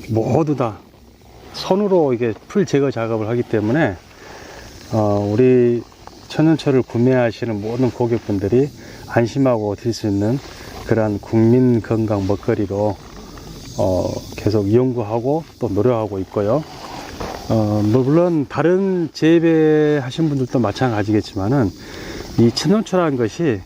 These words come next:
거의 무농약입니다. 단지 사람 손이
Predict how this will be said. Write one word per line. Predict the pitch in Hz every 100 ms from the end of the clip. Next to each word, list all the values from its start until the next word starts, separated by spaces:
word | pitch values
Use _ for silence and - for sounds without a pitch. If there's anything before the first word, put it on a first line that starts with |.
| -
거의 | - 117 139 165 135 104
무농약입니다. | 101 117 131 160 196 180 117 101 95 131 107 - - - - - - - -
단지 | - 123 131 170
사람 | 147 170 190 190 190 190
손이 | - 190 196 202 202